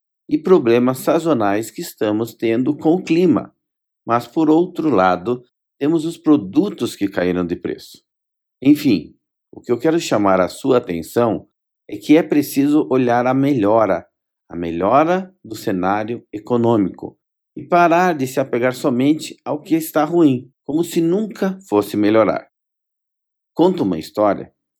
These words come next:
que um jovem fugiu de sua cidade natal. Não gostava de nada e de ninguém na cidade onde ele morava. Depois de caminhar alguns dias pelo deserto,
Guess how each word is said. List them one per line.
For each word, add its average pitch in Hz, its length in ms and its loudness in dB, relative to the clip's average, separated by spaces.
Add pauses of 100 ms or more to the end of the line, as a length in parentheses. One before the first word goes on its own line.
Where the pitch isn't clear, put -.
(120)
que 107 80 -4
um 107 100 2
jovem 107 360 2
fugiu 95 340 -4
de 92 120 -8
sua 101 180 -6
cidade 92 420 -4
natal. 85 540 -6 (540)
Não 104 120 2
gostava 127 400 2
de 117 160 -2
nada 151 520 0
e 135 140 -2
de 131 160 -2
ninguém 135 640 2
na 131 120 0
cidade 104 520 -2
onde 98 120 -2
ele 107 120 0
morava. 120 520 -2 (640)
Depois 180 300 0
de 196 80 -4
caminhar 135 380 4
alguns 127 360 2
dias 165 360 0
pelo 123 200 -4
deserto, 143 600 -2